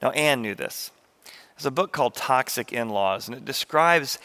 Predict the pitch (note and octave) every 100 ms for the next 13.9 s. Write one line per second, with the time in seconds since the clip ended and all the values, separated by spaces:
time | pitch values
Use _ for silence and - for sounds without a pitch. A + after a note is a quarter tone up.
0 | - - - D#3 C#3+ B2+ B2 B2+ B2+ A#2
1 | A2 G2+ A2 - - A2+ A2+ G#2+ G2+ A2+
2 | G#2+ G#2 - - - - - - _ _
3 | _ _ _ - - _ - D3 G3 D#3
4 | D3+ - C#3+ C3+ C3 C3 B2 A#2 - A#2+
5 | G2 F2+ - A#2 - - D3+ D3+ C3+ A#2+
6 | G#2+ G#2+ A2 A#2 A#2+ A2+ G#2+ G#2 F#2+ A#1
7 | - - _ _ - - - - - B2+
8 | F#3 F3 D#3 E3+ E3 B2 A2+ G2 C3+ C#3
9 | C#3+ C3+ C3 _ - A2+ G2+ B2+ B2 A#2+
10 | - - - A#2 - - G2+ G#2+ _ _
11 | - A#2+ C3 B2 B2+ C3+ D#3+ B2 A#2 A2
12 | C#3+ C3 - - - A#2 A#2+ A2+ A#2 -
13 | _ - C3 C#3+ C3+ C3 G#2 G#2 A2+